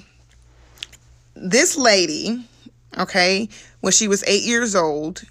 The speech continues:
she was, uh, walking to the library, and some man, uh, grabbed her arm, yanked her towards him,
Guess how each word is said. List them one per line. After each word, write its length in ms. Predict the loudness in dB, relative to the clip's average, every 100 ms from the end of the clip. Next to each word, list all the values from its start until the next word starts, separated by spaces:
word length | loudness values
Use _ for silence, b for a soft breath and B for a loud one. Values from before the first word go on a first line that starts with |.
| _ _ -4
she 300 | -2 0 0
was, 840 | 2 4 6 4 2 0 -6 -8 0
uh, 220 | 0 2
walking 380 | 2 2 0 -6
to 560 | -6 -4 -4 -4 -8 -12 _ -12 -2
the 100 | 0
library, 680 | 2 0 -2 -4 -6 -10 -16 b b b b b -4
and 180 | -2
some 240 | 0 -2 0
man, 540 | 2 2 0 -2 -8 -16 _ _
uh, 240 | 0 0 0
grabbed 360 | 2 2 2
her 140 | -2 -4
arm, 480 | -4 -4 -6 -10 -18 -20 -20 -20 _ -20 -20 -4
yanked 300 | -2 -2 -2
her 120 | -4
towards 400 | -2 -4 -4 -6
him, 360 | -10 -8 -10